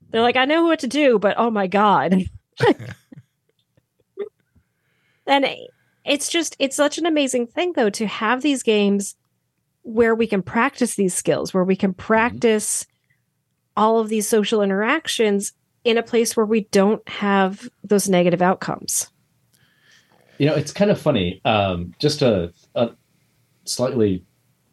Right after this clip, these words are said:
Speaker 2: going back to, uh, I'll, I'll just turn the camera on me for a second because I feel like I want to. Uh, no, my dad's a, um, M S W and, uh, did a lot of therapy work. And so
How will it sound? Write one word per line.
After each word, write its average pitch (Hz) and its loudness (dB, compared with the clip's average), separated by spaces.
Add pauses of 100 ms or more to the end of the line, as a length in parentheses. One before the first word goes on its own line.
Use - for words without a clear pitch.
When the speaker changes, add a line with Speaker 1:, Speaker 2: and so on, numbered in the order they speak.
(420)
Speaker 2:
going 107 0
back 92 -6
to, - -14
uh, 92 -6
I'll, 151 -2
I'll 220 2
just 208 -2
turn 196 2
the 180 0
camera 180 0
on 131 0
me 131 0
for 147 -4
a - 0
second 147 -4
because 117 -4
I 127 0
feel 101 -8
like 85 -10
I 85 -18
want 76 -20
to. 71 -20 (460)
Uh, 123 0
no, 156 2
my 156 2
dad's 175 0
a, 110 2 (100)
um, 92 -2 (340)
M 143 2
S 139 0
W 85 -2 (720)
and, 113 0
uh, 92 0 (500)
did 120 2
a 113 4
lot 98 4
of 95 0 (400)
therapy 101 2
work. 90 -2 (200)
And 95 0 (480)
so 107 2